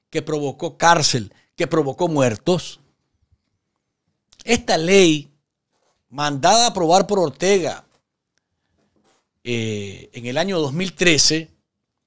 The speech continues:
¿sabe cuántos minutos se tomó hoy la Asamblea Porcina para derogarla?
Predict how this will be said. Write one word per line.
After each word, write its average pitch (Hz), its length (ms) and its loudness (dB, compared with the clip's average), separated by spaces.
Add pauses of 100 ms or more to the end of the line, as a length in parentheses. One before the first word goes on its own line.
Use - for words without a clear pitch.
(400)
¿sabe 185 420 -2
cuántos 202 340 -4
minutos 151 440 -4
se 147 100 -4
tomó 156 420 -8
hoy 175 320 -8 (920)
la 131 100 -2
Asamblea 143 560 -4
Porcina 165 480 -10
para 117 180 -12
derogarla? 127 640 -10